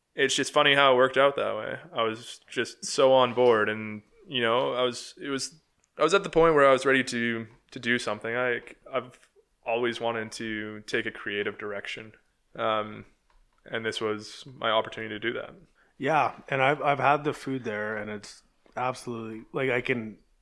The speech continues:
Speaker 2: see that that vision really came together well for, for that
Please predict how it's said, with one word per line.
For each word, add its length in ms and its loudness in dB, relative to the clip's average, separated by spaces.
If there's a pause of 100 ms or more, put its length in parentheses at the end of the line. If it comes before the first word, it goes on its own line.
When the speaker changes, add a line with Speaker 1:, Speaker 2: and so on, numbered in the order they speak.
Speaker 2:
see 280 -6
that 380 0
that 160 -8
vision 420 -6
really 220 -8
came 240 -10
together 400 -8
well 340 -2
for, 480 -8 (440)
for 160 -12
that 320 -8